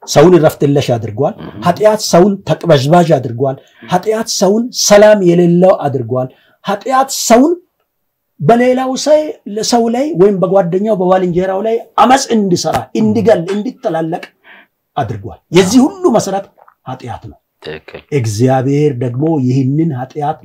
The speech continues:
Speaker 1: ለማስወገድና ከኃጢአት እንድንለይ ከሱ ጋር አብረን እንድንሆን ኃጢአት ካስከተለው ሰቆቃና ስቃይ ሁሉ እንድንለይ ያደረገው በቤተ መቅደሱ አማካኝነት የተፈጸመው ተግባር ነው።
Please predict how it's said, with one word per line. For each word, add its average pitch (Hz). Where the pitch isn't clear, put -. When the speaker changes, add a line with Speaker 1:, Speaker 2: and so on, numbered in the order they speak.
Speaker 1:
ለማስወገድና 123
ከኃጢአት 170
እንድንለይ 151
ከሱ -
ጋር -
አብረን 165
እንድንሆን 151
ኃጢአት 220
ካስከተለው 214
ሰቆቃና 214
ስቃይ 226
ሁሉ 277
እንድንለይ 180
ያደረገው 143
በቤተ 147
መቅደሱ 139
አማካኝነት 117
የተፈጸመው 110
ተግባር 82
ነው። -